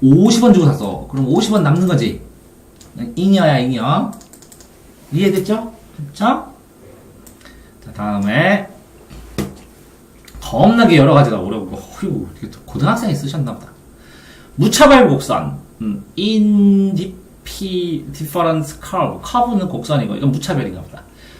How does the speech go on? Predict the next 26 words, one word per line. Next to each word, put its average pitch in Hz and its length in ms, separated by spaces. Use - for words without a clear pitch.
소비자가 254 520
두 147 140
가지 202 240
만족을 175 400
주는 175 460
두 156 120
가지 190 260
재화가 139 340
있어. - 360
여러 196 180
가지를 214 320
배합해서, 156 1040
어? 165 320
그런 180 280
다음에, 139 560
아, 131 580
아까 185 580
한계 233 480
효용 190 460
극대, - 640
한계 202 460
효용 156 280
균등의 196 380
법칙이 135 300
있었으니까, 117 1000
아, 139 240